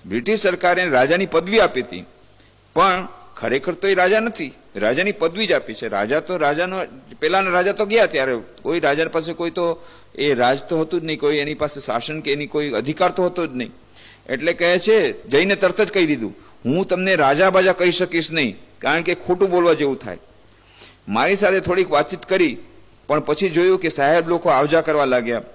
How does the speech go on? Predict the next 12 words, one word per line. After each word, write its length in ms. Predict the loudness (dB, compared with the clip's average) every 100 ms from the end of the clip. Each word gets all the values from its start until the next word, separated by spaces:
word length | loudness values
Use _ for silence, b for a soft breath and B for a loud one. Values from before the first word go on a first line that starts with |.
| -6
રજોગુણી 500 | -2 0 2 2 0
માણસ, 480 | 0 0 0 -2 -8 -16 b b
કેટલાય 360 | -6 -4 0 0
કામ 280 | 2 -2 0
માથે 260 | 0 0
લીધા 280 | -2 0 0
છે. 200 | -2 -8 -12 -20 b b b b -2
યતીન્દ્રને 520 | -2 0 0 2 0
ખબર 280 | 0 0 2
મોકલવામાં 540 | 0 0 2 2 4
આવ્યા 240 | 2 4 2
હતા. 280 | 0 -4